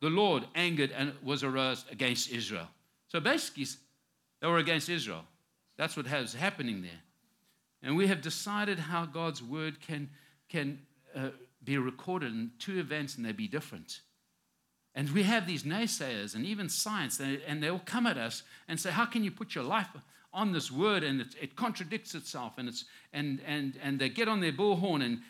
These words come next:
and shout and perform and, and think they have one on us. But I tell you what, I don't want to go to the bank on some of the science stuff that they found either.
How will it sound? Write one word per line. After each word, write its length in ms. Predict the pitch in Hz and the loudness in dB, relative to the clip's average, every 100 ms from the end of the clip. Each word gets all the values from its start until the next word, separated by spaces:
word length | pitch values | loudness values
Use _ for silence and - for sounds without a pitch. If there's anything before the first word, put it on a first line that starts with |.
| - | -8
and 180 | 127 - | -6 0
shout 340 | - 233 - | 2 2 2
and 100 | 147 | -4
perform 440 | 135 - 220 202 | -8 -6 -2 0
and, 120 | 147 117 - - | 0 -2 -10 -10
and 140 | - 139 | -4 -2
think 220 | 240 220 | 0 0
they 100 | 170 | 0
have 280 | 147 202 151 | 2 2 2
one 160 | 185 196 | 0 2
on 180 | 196 | 2
us. 320 | 151 101 - - _ - | 2 -2 -6 -10 _ -10
But 140 | - 185 | -4 -2
I 120 | 190 | -4
tell 180 | - 247 | -4 -4
you 120 | 226 | -2
what, 280 | 214 170 - - _ _ - | 0 -2 -4 -20 _ _ 0
I 100 | 202 | 2
don't 180 | 277 | 2
want 140 | 269 208 | 2 0
to 60 | |
go 100 | 165 | 0
to 80 | 170 | 0
the 80 | 143 | 0
bank 300 | 123 180 170 | 0 -2 -2
on 100 | 120 | -6
some 200 | - 160 | -6 -6
of 60 | 135 | -6
the 60 | |
science 420 | 110 - 180 156 | -6 -4 -4 -4
stuff 260 | - 101 92 | -6 -8 -12
that 140 | 87 - | -16 -16
they 80 | |
found 340 | 85 - 85 85 - | -14 -12 -14 -14 -6
either. 240 | 151 127 | -4 -4